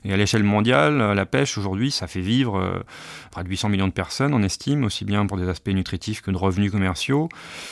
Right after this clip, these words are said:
En France, on en consomme trente-cinq kilos par an de produits de la pêche. Euh, on était à vingt kilos par an en mille neuf cent soixante, donc on a presque doublé, hein, en soixante ans.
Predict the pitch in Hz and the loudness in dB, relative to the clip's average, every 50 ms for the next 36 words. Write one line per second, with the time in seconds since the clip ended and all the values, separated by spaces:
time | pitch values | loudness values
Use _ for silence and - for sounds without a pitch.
0 | - - - 95 92 - - 117 110 - 104 98 92 - 98 92 - 98 98 - | -16 -8 -6 -6 -4 0 0 0 0 2 2 0 2 0 -2 -2 -2 -4 -4 -2
1 | - 110 - - 113 107 - 104 98 101 - 101 101 123 143 147 120 - - 92 | -4 -2 -2 0 -2 0 0 0 0 2 2 2 2 2 2 0 0 -2 -2 -2
2 | 95 98 92 92 92 - 117 120 139 151 - - - - 101 101 98 95 95 92 | -2 0 0 0 0 2 2 2 2 0 -2 -4 -4 -4 -4 -4 -2 -2 0 -2
3 | 90 - 92 92 87 85 82 117 120 117 - 113 110 107 - - 107 98 110 110 | -2 -2 -2 -2 -2 2 2 2 2 2 2 0 0 0 2 0 0 2 2 2
4 | 104 101 92 - 101 87 104 101 - 185 170 104 90 101 90 87 - - 143 - | 2 0 0 0 -2 -2 0 0 0 0 0 0 0 -2 -2 -2 0 -2 -2 -2
5 | - 110 101 107 110 127 160 170 147 123 107 101 104 107 110 101 - - 98 - | -2 -2 -2 0 0 0 0 0 -2 -2 -4 -6 -6 -8 -8 -8 -6 -6 -4 -2
6 | 107 101 - 131 147 180 | -2 0 0 0 -2 -2